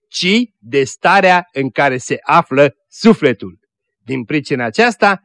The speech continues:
studiul asupra sufletului este de o valoare, de o importanță covârșitoare, este de importanță veșnică. Iubiți ascultători, asta este ceea ce facem și noi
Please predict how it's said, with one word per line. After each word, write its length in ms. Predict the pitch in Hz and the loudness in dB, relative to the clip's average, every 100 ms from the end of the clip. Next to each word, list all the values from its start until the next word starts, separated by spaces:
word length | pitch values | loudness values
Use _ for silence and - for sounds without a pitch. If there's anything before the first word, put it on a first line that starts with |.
| _ _ - _ _ | _ _ -20 _ _
studiul 380 | - 220 190 190 | -2 0 2 0
asupra 440 | - 143 160 139 127 | 0 -4 -4 -4 -4
sufletului 760 | - 202 202 190 180 175 165 _ _ - | -4 -2 -2 0 0 2 0 _ _ -14
este 460 | 98 165 170 151 | -4 -4 -4 -6
de 140 | 127 143 | 0 2
o 120 | 139 | 2
valoare, 580 | 123 117 120 175 175 143 | 0 -2 2 2 2 2
de 100 | 143 | 2
o 40 | |
importanță 680 | 131 107 117 135 175 156 135 | 0 -2 -4 0 0 0 -4
covârșitoare, 960 | - 196 165 151 127 - 175 180 180 - _ | 0 0 0 -4 -6 0 2 4 0 -2 _
este 300 | - 139 - | -6 -6 -4
de 120 | 131 135 | -4 -2
importanță 840 | 117 120 107 - 190 175 170 143 _ 92 90 | -2 -4 -2 0 0 0 -2 -2 _ -16 -2
veșnică. 600 | 139 135 - 107 - 95 _ _ _ _ _ _ _ _ _ _ _ _ _ _ | 0 0 -8 -12 -12 -16 _ _ _ _ _ _ _ _ _ _ _ _ _ _
Iubiți 380 | 135 131 131 135 | -6 -6 -4 -6
ascultători, 680 | - 151 - 127 160 214 _ _ _ | -4 -4 -4 0 0 0 _ _ _
asta 340 | 127 143 - 143 | -4 -4 -2 -4
este 240 | 143 147 | -2 -4
ceea 200 | - 139 | -2 -4
ce 120 | 131 | -4
facem 380 | 135 139 - 139 | -4 -4 -2 -6
și 180 | 127 139 | -4 -2
noi 300 | 139 202 | 0 0